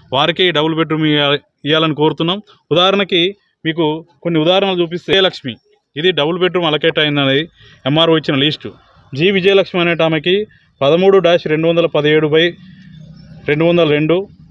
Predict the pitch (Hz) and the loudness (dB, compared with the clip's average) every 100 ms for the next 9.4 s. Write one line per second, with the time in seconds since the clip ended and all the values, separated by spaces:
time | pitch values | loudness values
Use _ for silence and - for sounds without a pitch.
0 | - - - 147 156 185 185 180 226 220 | -20 -20 -6 0 2 2 0 0 0 0
1 | - - - - - 143 165 - 175 - | -4 -20 -20 -20 -4 -2 -2 -2 -4 -6
2 | - 135 127 113 - - - 135 117 120 | -16 -20 -20 -20 -20 -20 -10 -8 -6 -4
3 | 139 160 - 190 170 160 147 175 117 - | -2 -2 -2 -2 0 -2 -2 -4 -6 -12
4 | - - - - _ - 143 170 156 139 | -20 -20 -20 -20 _ -10 -6 -2 0 0
5 | 139 214 - - - 127 151 185 180 156 | -2 -10 -18 -20 -6 0 2 2 2 2
6 | 160 165 160 143 131 156 214 _ - 131 | 0 0 0 -2 -2 -4 -8 _ -6 -2
7 | 147 143 143 143 131 120 - _ _ 131 | 0 0 0 0 0 -2 -8 _ _ 0
8 | 180 220 226 208 175 202 196 160 127 143 | 0 2 2 0 -4 -4 0 2 0 0
9 | 180 147 113 | -2 -4 -4